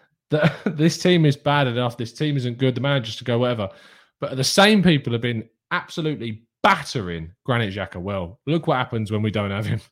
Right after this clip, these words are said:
My God. <laughs> How poor are we trying to play out from the back? Jesus Christ.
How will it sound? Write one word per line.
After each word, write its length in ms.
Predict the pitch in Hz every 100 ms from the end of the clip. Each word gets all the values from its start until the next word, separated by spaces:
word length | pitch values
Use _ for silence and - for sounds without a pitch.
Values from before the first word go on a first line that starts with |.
| _ - - - _ 135
My 260 | 147 135
God. 420 | - 110 98 87 98 -
<laughs> 1000 | - - - - - - - - 170 -
How 200 | 165 147 113
poor 340 | - 143 131 113
are 40 |
we 200 | 117 113
trying 280 | 110 127 113
to 60 |
play 200 | 113 131
out 200 | 113 107
from 100 | -
the 80 | 101
back? 340 | 90 98 - -
Jesus 420 | 139 151 98 87 _
Christ. 720 | - - - 95 87 73 -